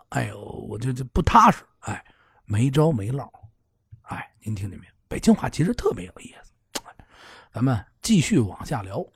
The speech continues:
说这几个好朋友啊，一块儿出去啊，打篮球去。说啊，这四个人，三个人都打得特别好，这一个人呢，哎，永远啊，这球啊，进不了篮筐啊，进不去，怎么就？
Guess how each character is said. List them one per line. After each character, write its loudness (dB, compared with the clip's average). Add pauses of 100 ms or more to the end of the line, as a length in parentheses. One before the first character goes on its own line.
(420)
说 8
这 10
几 6
个 8
好 10
朋 4
友 8
啊， 6 (240)
一 -4
块 6
儿 8
出 6
去 6
啊， 0
打 -2
篮 4
球 2
去。 -12 (440)
说 -18
啊， -8
这 -6
四 2
个 8
人， 2 (300)
三 2
个 6
人 4
都 2
打 -2 (120)
得 -6
特 -2
别 -2
好， -10 (440)
这 0
一 10
个 12
人 12
呢， 8 (560)
哎， -8
永 12
远 10
啊， 4
这 4
球 2
啊， 2 (120)
进 8
不 6
了 0
篮 4
筐 6 (120)
啊， -10
进 4
不 0
去， 0
怎 -6
么 -12
就？ -20